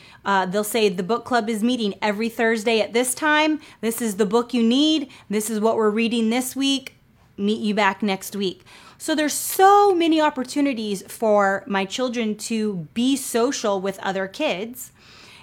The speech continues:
and the, they don't even miss out on the holiday stuff. So a really cool thing is Maddie has been in a Christmas play with Alpha Omega Academy. She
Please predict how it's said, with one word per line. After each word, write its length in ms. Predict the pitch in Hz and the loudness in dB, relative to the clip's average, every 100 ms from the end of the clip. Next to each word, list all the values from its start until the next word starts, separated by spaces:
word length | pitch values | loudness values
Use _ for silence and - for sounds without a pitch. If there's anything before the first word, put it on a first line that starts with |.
| _ - | _ 0
and 640 | 320 302 240 269 330 - - | 4 4 4 2 0 -4 -8
the, 440 | 226 269 339 330 302 | -2 2 6 6 6
they 160 | 320 | 4
don't 160 | 339 330 | 4 4
even 260 | 320 294 | 4 4
miss 240 | 269 269 262 | 4 2 4
out 280 | 262 254 - | 4 4 4
on 200 | 233 233 | 2 2
the 60 | |
holiday 500 | 208 302 349 254 185 | 4 4 6 2 -2
stuff. 460 | 196 - 170 - - - - - - | -6 -6 -6 -6 -14 -20 -20 -20 -16
So 220 | - 285 | 0 6
a 60 | 240 | 6
really 440 | 208 285 427 427 | 4 2 4 4
cool 220 | - 226 | 2 -2
thing 540 | 214 208 180 180 214 - _ _ - | -2 -4 -4 -4 -6 -10 _ _ 2
is 640 | 226 208 190 247 320 - - | 4 4 2 -2 -4 -12 -2
Maddie 520 | 208 226 339 247 226 | 2 4 4 4 0
has 240 | 220 214 | -2 -4
been 180 | 196 233 | -2 0
in 140 | 226 196 | 0 -4
a 40 | |
Christmas 600 | - 302 330 - 220 - | -2 -2 -2 -4 -6 -8
play 560 | - 180 151 165 330 - _ - _ - | -10 -8 -6 -6 -8 -10 _ -20 _ -4
with 240 | 233 269 - | 0 0 2
Alpha 340 | 220 233 247 | 2 2 0
Omega 440 | - 214 202 196 214 | 0 0 0 -2 -4
Academy. 580 | 220 302 359 190 185 185 - - - | -2 -2 -2 -2 -8 -16 -20 -20 -12
She 380 | - - 247 | -6 -2 -2